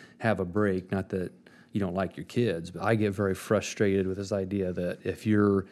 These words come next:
just a stay-at-home mom, you're some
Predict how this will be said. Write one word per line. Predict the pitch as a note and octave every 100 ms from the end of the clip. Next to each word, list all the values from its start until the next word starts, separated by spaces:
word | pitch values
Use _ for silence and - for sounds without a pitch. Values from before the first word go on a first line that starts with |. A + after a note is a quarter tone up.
| -
just | F2 - A#2 A2+ G#2+ - F#2
a | G2
stay-at-home | - A2+ G2 F2 G2+ F2+
mom, | G2 G2 F2+ E2+
you're | F#2+
some | F#2+ - G2+ F2+ F2+